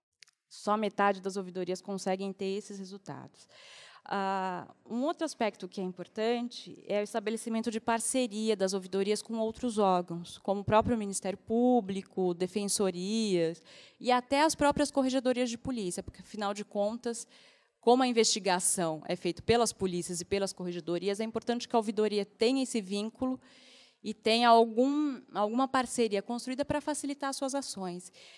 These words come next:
E até pensando que a ouvidoria, ela também tem uma ação, de certa forma, bastante limitada, porque ela não tem nenhum poder de punição,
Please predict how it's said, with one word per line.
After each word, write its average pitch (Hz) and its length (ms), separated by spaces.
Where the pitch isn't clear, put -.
E 240 60
até 277 180
pensando 285 440
que - 80
a 247 40
ouvidoria, 220 400
ela 220 100
também 220 320
tem 226 140
uma 220 180
ação, 208 520
de 190 100
certa 196 300
forma, 208 260
bastante 262 560
limitada, 226 480
porque - 160
ela 226 100
não 233 160
tem 247 160
nenhum 262 240
poder 233 360
de 208 180
punição, 269 720